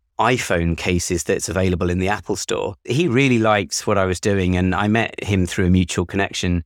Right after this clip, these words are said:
Actually, he was really encouraging and said, "You know what, get your I P sorted." And so he introduced me to some lawyers, and that was probably the first step. It was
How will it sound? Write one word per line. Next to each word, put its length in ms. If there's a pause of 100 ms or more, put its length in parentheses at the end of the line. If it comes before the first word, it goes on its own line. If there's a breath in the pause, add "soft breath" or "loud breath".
(140)
Actually, 480
he 500
was 400
really 240
encouraging 520
and 80
said, 200
"You 80
know 140
what, 260
get 180
your 140
I 100
P 220
sorted." 500 (460)
And 120
so 140
he 200
introduced 460
me 80
to 120
some 160
lawyers, 560
and 400
that 160
was 100
probably 400
the 80
first 360
step. 300
It 100
was 240